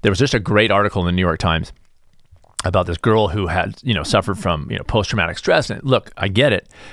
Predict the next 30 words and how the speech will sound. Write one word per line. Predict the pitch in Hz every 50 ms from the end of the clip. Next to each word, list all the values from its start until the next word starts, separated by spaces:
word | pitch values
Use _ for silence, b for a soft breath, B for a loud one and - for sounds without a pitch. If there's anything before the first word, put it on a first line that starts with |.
| B B -
but | 113 101 -
her | - 107 113 104
article | 107 135 185 202 - 120 113
was | 110 95
about | 101 87 98 92 87
how | 110 107 104
she | - - - 113
found | 90 - - - - - 131 127 139 143 139 127 - - - _ _ _
what | - 120 127 -
she | - - 101
thought | - - - 127 151 - 131
was | 120 101 -
a | 101
solution | - - - 101 95 120 151 165 - - 104 85 78 80 87 92 - b b b b b b b b
in | 123 113 113
basically | 90 117 117 120 - 135 107 - 107 101 92 90 - b b b b b b b -
exercising | 120 - - 123 113 - 110 92 90 87 95 87 85
the | 82 85
crap | - - - - 139 131 135 - -
out | - 82 -
of | - -
herself | - - - - - - - - - - B B B B B B
and | 120 113 110 107 98
just | - 120 101 95 - - _
injured | - 123 127 127 120 98 107 113 113 110 110 110 107 98 -
and | - 98 95 92 87
just | - - 98 85 - - -
this | - - - -
massive, | 101 98 95 92 85 85 90 - - 104 95 92 87
like, | 95 90 85 80 85 -